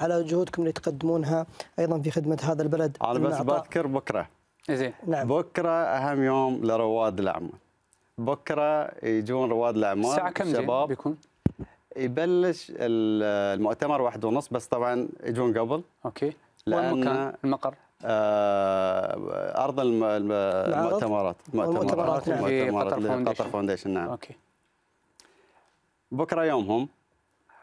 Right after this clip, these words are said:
Speaker 2: يجون يعرفون شو الموجود، السوق شلون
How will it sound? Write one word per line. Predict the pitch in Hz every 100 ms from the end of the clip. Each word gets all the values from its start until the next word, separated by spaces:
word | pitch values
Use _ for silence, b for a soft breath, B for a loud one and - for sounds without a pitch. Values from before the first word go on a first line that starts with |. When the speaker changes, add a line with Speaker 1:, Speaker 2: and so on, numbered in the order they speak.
| B 113
Speaker 2:
يجون | 110 135 147 160 180 170 _ _ _ _ 101
يعرفون | 101 113 143
شو | 139
الموجود، | 127 113 110 127 160 - _ _ -
السوق | 110 - 135
شلون | 117 120 123 139